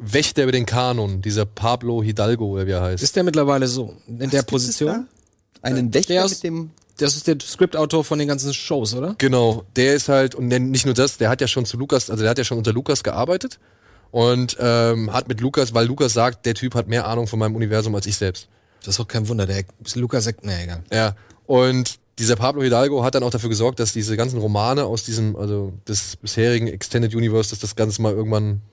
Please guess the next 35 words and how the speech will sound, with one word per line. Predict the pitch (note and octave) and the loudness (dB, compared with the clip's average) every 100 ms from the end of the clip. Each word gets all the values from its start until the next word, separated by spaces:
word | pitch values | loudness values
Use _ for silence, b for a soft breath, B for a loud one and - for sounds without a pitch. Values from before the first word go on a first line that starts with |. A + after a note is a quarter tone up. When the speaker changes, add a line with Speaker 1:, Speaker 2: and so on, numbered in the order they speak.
| - | -2
Speaker 1:
ausradiert | A2+ A#2 A2 G#2 | 0 2 2 2
wurde | A2 A2 | 0 0
und | G#2 G#2+ | 0 0
halt | G#2+ | 0
nicht | G#2+ A#2 | -2 0
mehr | G#2+ | 0
eine | G#2 | 2
Rolle | G2+ G#2 | 0 -2
spielt, | - F#2+ E2+ | -4 -6 -8
so, | - C#2+ | -8 -8
ja. | F2 F#2+ | -4 -4
Also | G2 | -2
der | G2+ | 0
hat | G#2 | 0
diesen | G#2 G#2+ | -2 -4
Kanon | G#2 G#2+ A#2+ A#2 | 0 0 2 2
ja | A2 | 2
komplett | G2+ G#2 A2+ G#2 | 0 -2 -4 -2
verkleinert | G2+ A2 G2+ F#2 D2+ B B B | -2 0 0 -2 -8 B B B
und | A2 A2+ | -2 0
ist | A2+ | 2
ja | A2+ | 2
jetzt | G#2+ C#3 - | 2 -2 -2
momentan | B2 A#2 A2+ A2+ A2+ | -2 0 2 2 2
der | G#2+ | 0
Herrscher | G2+ A#2 B2 B2 A2+ G#2+ b b b b | 2 0 0 0 0 -2 b b b b
oder | G#2+ G#2 | -6 -4
beziehungsweise | G2+ A2 G#2+ G#2 G2 | -2 -4 0 0 0
der, | G2 G2 | 0 0
der, | F#2+ | -2
der | F#2 F2+ F2+ F#2 G2 | -2 -4 -4 -6 -2
Richtungsweise | C3 - A#2 - G#2 G#2 G#2+ G#2+ | -2 0 -2 -2 2 2 2 0
des | G2+ - | -2 -4
Kanons | G#2 G#2 G#2+ G2+ G#2 | 0 0 0 -2 -4
bei | - G2 G2+ G2 | -2 0 2 0